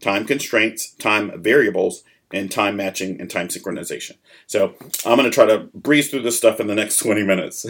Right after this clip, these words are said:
<laughs> So anyway, uh, bear with me. So the first thing is management or time management. I think time management is really, really important because it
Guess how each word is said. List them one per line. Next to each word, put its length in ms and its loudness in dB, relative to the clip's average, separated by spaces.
<laughs> 580 6
So 140 6
anyway, 360 8
uh, 240 2
bear 160 6
with 200 4
me. 180 -8
So 120 12
the 100 10
first 220 10
thing 340 2
is 360 0
management 960 -2
or 140 4
time 400 0
management. 480 -8
I 100 12
think 160 4
time 220 4
management 420 6
is 140 0
really, 240 2
really 240 2
important 420 0
because 500 -2
it 280 -2